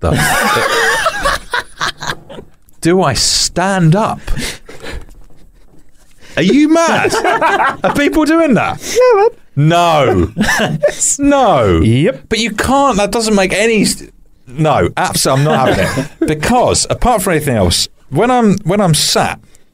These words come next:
Speaker 1: like, if I, I've got my legs a little bit apart, so I've got access,
Speaker 2: Mm-hmm.
Speaker 1: access to the anus. Uh, and also, it, like, everything's naturally just spreading out a bit. So my access is nice and clean.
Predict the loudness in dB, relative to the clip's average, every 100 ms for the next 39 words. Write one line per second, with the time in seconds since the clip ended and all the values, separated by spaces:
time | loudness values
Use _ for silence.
0 | -4 -4 -2 -4 -2 -2 -2 0 0 2
1 | 2 2 0 0 0 0 2 0 0 0
2 | 0 2 0 2 0 0 -2 -2 0 0
3 | 0 2 4 4 2 -2 -2 0 0 2
4 | 2 0 -2 -4 -12 -20 -20 -20 -8 -2
5 | -2 0 0 0 2 0 0 -2 -2 0
6 | 0 -2 0 0 0 -2 -2 -2 -2 -2
7 | -2 -2 0 0 0 0 -2 -2 -2 0
8 | -2 -2 -2 0 0 0 0 -2 _ _
9 | _ -6 -2 0 0 -4 -2 -2 0 2
10 | 0 -2